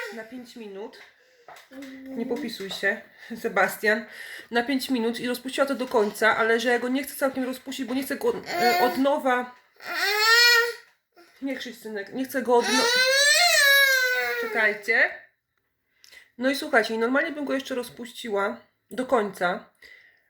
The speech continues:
ale właśnie on jest przedłużony, bo on mi się połamał i on jest taki już, widzicie, jak się już troszeczkę rozpuścił, to troszeczkę jest miękki.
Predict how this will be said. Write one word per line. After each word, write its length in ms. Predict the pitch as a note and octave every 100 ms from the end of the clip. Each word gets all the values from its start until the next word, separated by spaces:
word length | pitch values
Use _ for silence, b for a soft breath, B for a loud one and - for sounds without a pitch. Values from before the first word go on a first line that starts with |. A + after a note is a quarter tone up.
| B _
ale 180 | - A#3
właśnie 300 | A#3 B3+ C4
on 120 | C4
jest 340 | C4 B3+ - -
przedłużony, 640 | - B3+ B3+ B3+ A#3+ G3+
bo 120 | F3+
on 80 | G#3
mi 80 | A3
się 120 | A#3
połamał 420 | A#3 A#3+ G#3+ G3+
i 80 | G#3
on 80 | A#3
jest 120 | A#3
taki 200 | A#3+ A#3
już, 120 | A3+
widzicie, 380 | A3 G#3+ - B3+
jak 280 | - A3+ A3+
się 120 | C4
już 140 | B3 A#3+
troszeczkę 400 | C4 C4+ - B3
rozpuścił, 580 | A#3+ - D4 C#4 B3+
to 100 | A#3
troszeczkę 400 | A#3+ A#3 C4 -
jest 180 | B3 A#3+
miękki. 540 | B3+ B3 A3 - F3+